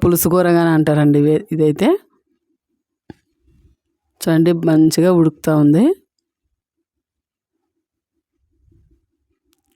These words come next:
రెండు మూడు నిమిషాలు ఉడకనిద్దాము. ఉడికింది. ఇప్పుడు మనం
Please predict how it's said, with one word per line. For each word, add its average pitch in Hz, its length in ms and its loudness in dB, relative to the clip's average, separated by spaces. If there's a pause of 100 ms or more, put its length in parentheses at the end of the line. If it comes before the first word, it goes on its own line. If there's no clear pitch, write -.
(240)
రెండు 160 240 0
మూడు 156 200 2
నిమిషాలు 160 400 0
ఉడకనిద్దాము. 147 680 0 (2250)
ఉడికింది. 151 480 0
ఇప్పుడు 160 240 -2 (320)
మనం 156 160 2